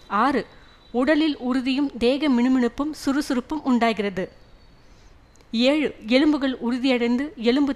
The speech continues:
தேய்மானம் நீங்குகிறது. எட்டு, ஈறுகளில் உள்ள பிரச்சனைகள் நீக்கப்பட்டு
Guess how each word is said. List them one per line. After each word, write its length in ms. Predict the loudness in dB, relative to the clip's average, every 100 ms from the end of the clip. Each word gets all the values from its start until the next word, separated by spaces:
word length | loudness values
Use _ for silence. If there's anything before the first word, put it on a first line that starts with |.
| -2
தேய்மானம் 480 | 0 2 0 -2 2
நீங்குகிறது. 680 | 2 2 0 -2 -2 -8 -12 -20 -20 -20 0
எட்டு, 460 | 2 2 0 -4 -6 -6
ஈறுகளில் 500 | -2 0 0 -2 -2
உள்ள 220 | -4 -4
பிரச்சனைகள் 640 | -2 -4 -2 -2 0 0
நீக்கப்பட்டு 480 | -2 -4 -6 -6